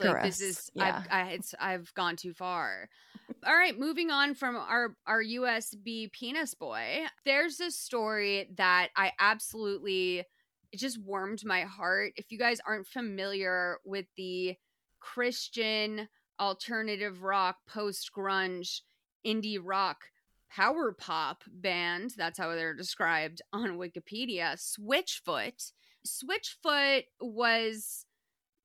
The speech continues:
Speaker 1: like, it was big in the, I think they started, like, kind of popping off in the, like, late nineties for, or, for real, like, in terms of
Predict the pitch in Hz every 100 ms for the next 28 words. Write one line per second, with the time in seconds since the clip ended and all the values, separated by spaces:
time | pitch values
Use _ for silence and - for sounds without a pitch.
0 | _ _ _ - 262 269 - - 320 277
1 | - 339 339 330 285 262 - 233 294 294
2 | 202 - 254 240 240 240 202 180 220 220
3 | 202 - 208 214 220 180 185 190 190 -
4 | - - 196 190 185 180 175 151 - _
5 | _ _ - 190 190 196 190 190 190 -
6 | _ _ - 185 170 180 196 226 233 247
7 | - - 214 190 - 202 - - 220 196
8 | 165 175 190 233 285 269 - 202 196 202
9 | 202 202 185 185